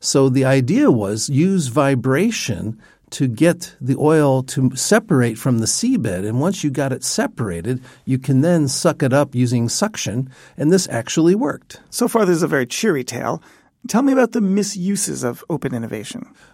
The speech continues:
Speaker 1: Open innovation came into the world around two thousand and three, and by the time of the financial crisis, it was still pretty new,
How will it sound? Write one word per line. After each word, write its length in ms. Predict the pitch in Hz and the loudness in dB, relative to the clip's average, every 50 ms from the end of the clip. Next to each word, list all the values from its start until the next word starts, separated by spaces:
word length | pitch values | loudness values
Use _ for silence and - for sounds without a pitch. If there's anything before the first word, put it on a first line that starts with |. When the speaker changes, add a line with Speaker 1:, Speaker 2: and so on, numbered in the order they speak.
| _ - | _ -4
Speaker 1:
Open 280 | - 208 254 - 254 247 | -2 0 2 2 4 4
innovation 960 | 233 214 190 160 131 156 160 165 - - - 139 127 123 120 117 113 113 - - _ _ - | 6 6 4 4 4 2 2 0 -2 -2 -2 -2 0 0 -2 -2 -6 -8 -12 -18 _ _ -12
came 260 | - - 170 165 156 | -4 -2 0 2 4
into 200 | 156 151 135 127 | 4 4 4 2
the 80 | 117 123 | 2 0
world 300 | 110 123 123 123 117 110 | 2 2 2 2 0 -2
around 540 | 110 101 110 127 147 156 151 143 135 120 - | -2 -2 0 0 2 2 2 2 0 0 -2
two 200 | - 139 135 131 | -2 -4 -4 -2
thousand 480 | 135 127 123 123 127 113 117 113 107 | -2 0 0 0 0 -2 -2 -2 -2
and 180 | 107 104 101 - | -2 -4 -6 -6
three, 400 | - - 160 156 139 117 101 98 | -4 0 0 2 2 2 0 -2
and 100 | 101 110 | -2 -2
by 140 | 110 120 123 | -2 -2 -2
the 100 | 120 139 | -4 -6
time 380 | - - - 214 240 302 277 | -8 -8 -8 -6 -4 0 0
of 100 | 208 170 | 0 0
the 60 | 156 | 0
financial 560 | 139 - - 147 143 156 208 208 - - 131 - | -2 -4 -2 -2 -2 -2 -2 -4 -4 -4 -6 -6
crisis, 580 | - - 123 101 98 92 - - 135 131 - | -4 -4 -4 -2 -2 -4 -6 -8 -8 -8 -8
it 80 | 202 - | -8 -6
was 140 | 220 185 - | -6 -8 -8
still 340 | - - 311 339 311 214 | -8 -6 -6 -4 -4 -4
pretty 440 | - - - - 214 196 190 180 170 | -6 -6 -6 -6 -4 -2 0 0 2
new, 500 | 147 143 165 175 185 185 185 185 180 175 | 2 2 4 4 4 4 4 2 0 -2